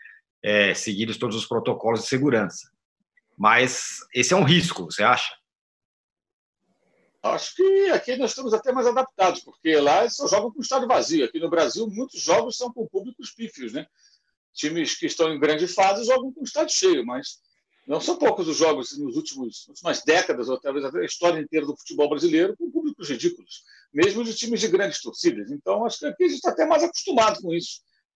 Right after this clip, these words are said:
Speaker 2: é, do que, do que eles lá na, na, na Alemanha. É, e é assim, acho que é o que é possível, o que é possível. O que não pode é o futebol ficar parado eternamente. Ficar parado, a gente vai ter que assumir uma situação que vai quebrar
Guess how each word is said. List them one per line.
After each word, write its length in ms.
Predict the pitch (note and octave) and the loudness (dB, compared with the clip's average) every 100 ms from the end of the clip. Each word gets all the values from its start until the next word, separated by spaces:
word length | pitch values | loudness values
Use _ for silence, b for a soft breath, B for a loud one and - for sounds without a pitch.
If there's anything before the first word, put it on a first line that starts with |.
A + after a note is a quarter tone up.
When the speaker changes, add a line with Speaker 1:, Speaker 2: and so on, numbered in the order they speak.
| _ | _
Speaker 2:
é, 360 | C#3+ C#3+ C#3+ C#3 | 2 4 4 0
do 160 | D3 | -6
que, 760 | - E3+ D#3+ D3+ C#3+ C3 A#2+ A2 G#2+ - _ _ | 2 4 4 2 2 2 2 2 0 -8 _ _
do 80 | _ | _
que 120 | D#3 | 0
eles 340 | D3+ D#3 C#3 | 4 4 2
lá 160 | A2+ C3+ | 0 2
na, 160 | B2 A2+ | 0 -2
na, 200 | A#2 A#2 | -6 0
na 80 | B2+ | 2
Alemanha. 480 | A#2 A#2 D4 G#2+ - _ _ _ _ _ | 2 4 4 2 -4 _ _ _ _ _
É, 360 | C3 B2 - | -4 -2 2
e 100 | E4 | 4
é 80 | D#4 | 4
assim, 200 | A3 - | 4 2
acho 200 | F3 - | 0 0
que 60 | F#4+ | 2
é 100 | F#4 | 4
o 80 | - | 4
que 100 | F#4+ | 2
é 40 | |
possível, 520 | - - C#4+ E3+ G#2+ | 0 0 0 2 0
o 200 | A2 D3+ D3+ | 0 -8 -4
que 60 | A2+ | -4
é 40 | |
possível. 320 | - - D#3 | -4 -2 -2
O 40 | - | 0
que 80 | |
não 120 | D4+ A3+ | -4 4
pode 220 | C#4 D4 | 4 4
é 20 | |
o 40 | |
futebol 280 | - D#4 D#4+ | -2 2 2
ficar 220 | D4+ - | 2 0
parado 540 | C#4+ D4 D4 D4 A3+ D4 | 4 4 6 4 2 -4
eternamente. 560 | - C#4 F#4+ C4+ G3 | 0 2 2 0 0
Ficar 200 | - A#3+ | 0 0
parado, 320 | A3+ A#3 G#3+ A#3 | 2 4 4 2
a 20 | |
gente 140 | A3+ | -2
vai 100 | D4 | -4
ter 100 | D4 | 0
que 40 | D4 | 0
assumir 340 | - A3+ A3 | 2 2 2
uma 120 | A3 | 2
situação 320 | - G#3+ G3+ | 2 0 0
que 60 | A3+ | -2
vai 120 | C4 | -2
quebrar 400 | D#4 C#4+ G3+ G3+ | 2 4 4 4